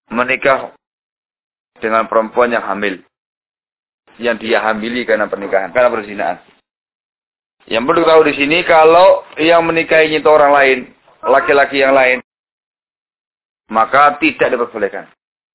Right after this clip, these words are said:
Dengan ayat, "Az-zaniyatu la yankihuha illa zanin aw musyrik." Yang namanya,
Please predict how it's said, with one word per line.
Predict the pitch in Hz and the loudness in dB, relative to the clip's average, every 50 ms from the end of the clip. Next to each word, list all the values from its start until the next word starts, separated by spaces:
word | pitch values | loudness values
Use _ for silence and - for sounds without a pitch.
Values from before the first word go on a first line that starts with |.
| _ _ _ _ _ _ _ _ _ _ _ | _ _ _ _ _ _ _ _ _ _ _
Dengan | _ 117 107 113 113 117 | _ -4 -2 0 0 0
ayat, | 117 127 143 160 175 175 - - - _ _ | 0 2 2 2 0 0 -4 -14 -20 _ _
"Az-zaniyatu | - 123 120 107 107 127 131 123 123 135 147 160 165 160 156 156 156 147 | -2 -2 -2 0 0 2 2 2 2 2 0 2 2 0 0 2 0 2
la | 143 139 139 135 | 4 4 4 4
yankihuha | 135 135 131 123 117 - 151 139 - - 139 127 135 127 127 123 127 | 4 2 0 -2 -4 -4 -4 -4 0 0 0 2 2 2 0 0 0
illa | 131 127 123 123 120 117 110 101 | 0 0 2 4 4 2 2 2
zanin | 117 127 143 151 156 147 147 143 131 120 | 0 2 2 2 2 0 0 -4 -6 -2
aw | - 127 135 131 127 | 0 2 2 2 2
musyrik." | 123 143 151 143 - 156 147 151 143 - _ _ _ _ _ _ _ _ _ _ _ _ _ _ _ _ _ _ _ _ - | 2 -2 -4 -2 -2 0 0 -2 -2 -4 _ _ _ _ _ _ _ _ _ _ _ _ _ _ _ _ _ _ _ _ -12
Yang | - - 110 120 131 131 135 | -6 -4 -2 0 0 2 0
namanya, | 135 135 139 139 139 | 2 0 0 0 0